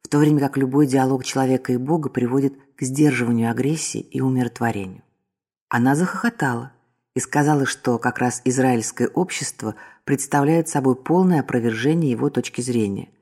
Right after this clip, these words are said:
потому что ни в одной стране мира нет такой напряженности на религиозной почве. Даниэль сказал, что ответить на это ему нечего. Тогда она спросила, не смог бы он порекомендовать священников, любящих Израиль,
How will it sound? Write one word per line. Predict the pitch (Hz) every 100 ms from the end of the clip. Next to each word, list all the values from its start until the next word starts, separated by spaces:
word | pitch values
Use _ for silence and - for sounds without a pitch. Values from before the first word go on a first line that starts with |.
| _ _ -
потому | 131 135
что | 131 135
ни | 131
в |
одной | 147 147 131
стране | - 120 120
мира | 139 185 160
нет | 139 135
такой | 131 123 117
напряженности | 117 - 120 147 175 156 -
на | 117
религиозной | 113 110 117 117 123 131
почве. | - 101 - - _ _ _ _
Даниэль | 117 110 104 104
сказал, | - 165 165 185 - -
что | - -
ответить | 107 - 127 185 185
на | 170 175
это | 127
ему | 104 113
нечего. | 123 98 95 - - _ _ _ _ _ -
Тогда | 120 147
она | 175 202
спросила, | - 208 190 120 110 - _ _ _ _ _ 135
не | 131
смог | - 226 214
бы | 180
он | 190
порекомендовать | 185 143 - 143 135 147 143
священников, | - 120 - 202 208 190 - - _ _
любящих | 151 156 151 160 180
Израиль, | 165 147 123 107